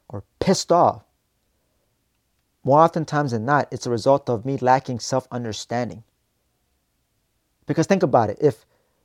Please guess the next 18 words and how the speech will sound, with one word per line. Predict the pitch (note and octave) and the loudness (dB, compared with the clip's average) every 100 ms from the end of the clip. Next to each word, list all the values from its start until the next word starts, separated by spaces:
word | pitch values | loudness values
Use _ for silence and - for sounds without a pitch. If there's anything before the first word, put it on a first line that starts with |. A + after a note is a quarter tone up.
| _ | _
if | - C3 | -6 2
you | G3+ | 4
understood | G#3+ E3+ - F3+ - | 4 2 4 4 4
something, | C#3+ A#2 G#2 F#2+ | -2 -4 -8 -10
if | A2+ - | -6 0
you | |
understood | F3+ E3 - D3+ | 2 2 0 0
the | C#3 | 2
way | C#3+ | 2
someone | C#3+ - D3+ C#3+ A2+ | 2 0 -2 -2 0
was | B2+ G#2+ G#2 - _ _ _ - | 2 2 -2 -12 _ _ _ 2
or | C3 | 4
how | C3+ | 6
you | C#3+ D3+ C#3+ | 6 6 6
are | C#3 | 6
in | A#2+ | 4
an | - | 0
area, | C3+ C3 G2+ G2+ | 0 2 0 -4